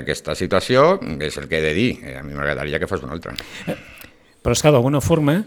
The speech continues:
Speaker 2: ens continuem menjant una certa frustració, l'oci nocturn perquè no pot obrir, i la ciutadania, i parlàvem amb, amb una veïna del carrer Carreta, i és evident que també tothom sap què està passant a la platja,
Speaker 1: Mm.
Speaker 2: i les conseqüències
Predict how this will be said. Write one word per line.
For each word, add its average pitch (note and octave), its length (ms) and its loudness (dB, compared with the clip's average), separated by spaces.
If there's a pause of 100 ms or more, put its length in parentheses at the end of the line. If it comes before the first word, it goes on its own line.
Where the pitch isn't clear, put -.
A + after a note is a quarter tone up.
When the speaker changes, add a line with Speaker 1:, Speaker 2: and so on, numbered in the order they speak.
(140)
Speaker 2:
ens A2 240 -2
continuem B2+ 480 2
menjant C3 400 4
una C3 160 2
certa A#2 480 2
frustració, C#3 640 4
l'oci C3+ 320 2
nocturn C3+ 380 2
perquè A2+ 180 0
no A2+ 100 0
pot B2 200 -2
obrir, D3+ 160 6 (100)
i E3+ 80 0
la A2+ 160 0
ciutadania, B2+ 640 2
i A#2 160 2
parlàvem A2+ 540 2
amb, G#2 180 -2
amb G#2+ 160 -2
una A#2+ 80 0
veïna A#2+ 320 2
del A2+ 80 2
carrer A2+ 240 0
Carreta, C3+ 400 4
i A#2+ 80 2
és G#2+ 80 -2
evident A2 320 0
que A#2 80 -2
també G#2+ 300 2 (260)
tothom A2 320 -2
sap - 400 -4
què A#2 80 -4
està - 160 0
passant A2+ 320 -2
a A2 60 0
la A2 100 0
platja, B2+ 380 4 (240)
Speaker 1:
Mm. E2+ 260 -8
Speaker 2:
i B2 160 4
les D3 160 2
conseqüències B2+ 840 2